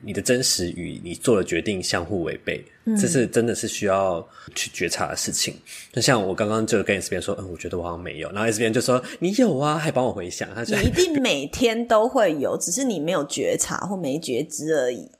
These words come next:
Speaker 1: 对，这真的就是没有觉察问题。但他刚刚讲到，他刚，<laughs> 刚刚提到一个我的人生发生的事情，我觉得就可以跟大家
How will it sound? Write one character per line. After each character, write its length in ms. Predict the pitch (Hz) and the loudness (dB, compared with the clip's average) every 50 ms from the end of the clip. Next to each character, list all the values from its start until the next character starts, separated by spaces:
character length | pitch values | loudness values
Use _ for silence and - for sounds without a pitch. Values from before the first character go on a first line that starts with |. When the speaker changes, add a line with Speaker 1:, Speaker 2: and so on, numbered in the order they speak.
| - - - | -10 -4 2
Speaker 1:
对， 240 | 104 98 92 90 | 4 4 4 4
这 100 | 85 113 | 2 2
真 140 | 104 - 117 | 2 2 2
的 20 | 110 | 2
就 100 | 98 104 | 2 0
是 120 | - 107 | -2 -2
没 80 | 98 95 | -2 -4
有 80 | 87 | -4
觉 180 | 87 - 87 85 | -2 -2 -2 -2
察 160 | - 98 82 | 0 -2 -2
问 100 | 95 98 | -2 -2
题。 60 | 104 | -2
但 140 | 101 123 131 | -2 0 2
他 100 | 139 143 | 2 2
刚 140 | - 123 120 | 2 2 2
刚 100 | 123 120 | 2 0
讲 160 | - - - | 0 -2 2
到， 180 | 90 113 113 - - - - - _ | 4 2 2 2 -2 -14 -20 -8 _
他 80 | - 156 | -4 2
刚， 100 | 135 - | 2 2
<laughs> 400 | - - 220 - - - - 196 | 4 4 2 4 4 2 4 2
刚 120 | 190 - | 0 0
刚 120 | 214 214 214 | 0 -2 0
提 140 | 196 139 | -2 0
到 120 | 131 170 175 | 2 2 2
一 40 | 147 | 2
个 180 | 139 143 143 - - 403 | 0 -2 -2 -4 -8 -8
我 140 | - 147 143 | -4 -4 -2
的 80 | 110 139 | -2 0
人 240 | 127 123 123 135 143 | 0 0 -2 -2 -2
生 200 | 190 180 175 185 | -2 -2 -2 0
发 200 | 175 160 143 151 | 0 0 0 0
生 80 | 160 | -2
的 60 | 135 | -4
事 120 | 123 - 147 | -6 -8 -10
情， 180 | - - 120 | -10 -10 -14
我 80 | 98 95 | -14 -12
觉 120 | 92 101 | -10 -10
得 40 | 104 | -8
就 140 | 101 - 120 | -8 -8 -8
可 100 | - 147 | -6 -8
以 80 | 95 - | -8 -8
跟 160 | - 92 92 | -10 -8 -6
大 80 | - | -6
家 60 | 349 | -2